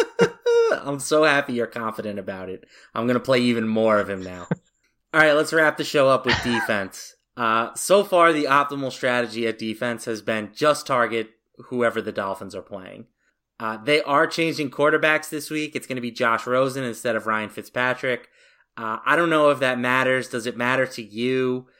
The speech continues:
Uh, the Cowboys are expensive. They will likely command high ownership. Um, do you like them? Will you target the Pats?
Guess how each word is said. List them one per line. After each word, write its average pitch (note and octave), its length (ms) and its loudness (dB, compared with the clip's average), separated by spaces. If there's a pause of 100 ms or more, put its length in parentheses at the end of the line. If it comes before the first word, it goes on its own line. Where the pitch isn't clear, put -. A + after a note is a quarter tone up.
(340)
Uh, - 100 -18
the A#2+ 120 -10
Cowboys C3+ 460 2
are B2 160 4
expensive. C#3+ 720 0
They A#2+ 160 0 (100)
will A#2+ 160 -2
likely C3 360 0
command C3 380 -2
high B2 200 2
ownership. A#2+ 760 -2 (460)
Um, G#2+ 520 -6
do B2+ 80 -4
you A#2 100 0
like A#2+ 240 0
them? C3+ 320 0
Will B2+ 120 -2
you B2+ 140 -4
target A#2+ 400 -2
the G#2+ 60 -8
Pats? B2+ 720 -2